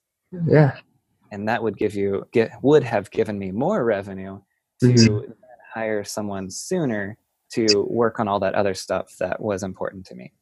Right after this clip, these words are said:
Speaker 1: Mm-hmm.
Speaker 2: Logo and
Speaker 1: So you're definitely developing that business mindset where you outsource things you don't wanna do that won't
Speaker 2: Right.
Speaker 1: produce the best R O I and save your per-, your mental space for things that will grow your business.
Speaker 2: That's right.
Speaker 1: Yeah,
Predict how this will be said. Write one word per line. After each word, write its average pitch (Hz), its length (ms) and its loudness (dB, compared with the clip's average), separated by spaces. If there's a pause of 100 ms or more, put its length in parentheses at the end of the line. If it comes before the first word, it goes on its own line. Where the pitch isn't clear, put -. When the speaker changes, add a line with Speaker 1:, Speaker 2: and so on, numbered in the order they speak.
Speaker 1:
Mm-hmm. 113 320 10 (600)
Speaker 2:
Logo 95 420 -6
and - 140 -18 (480)
Speaker 1:
So - 140 0
you're 127 80 6
definitely 127 360 4
developing 120 560 4
that 110 200 6
business 117 320 4
mindset 113 680 6
where 107 140 6
you 104 200 6
outsource 117 560 4
things 117 300 4
you 113 60 6
don't 113 120 6
wanna 117 200 6
do 127 340 6 (400)
that 113 160 4
won't 113 220 4
Speaker 2:
Right. - 80 -20
Speaker 1:
produce 123 220 4
the 117 60 -2
best 113 280 6
R 113 200 8
O 110 120 8
I 127 400 6
and 113 180 -4
save 117 320 4
your 110 180 6
per-, - 340 2
your 110 380 6 (160)
mental 131 400 6
space 117 520 4
for 107 240 4
things 117 320 4
that 117 80 6
will 110 80 6
grow 110 220 6
your 101 100 4
business. 98 560 2 (400)
Speaker 2:
That's - 160 -16
right. - 160 -14 (540)
Speaker 1:
Yeah, 113 220 0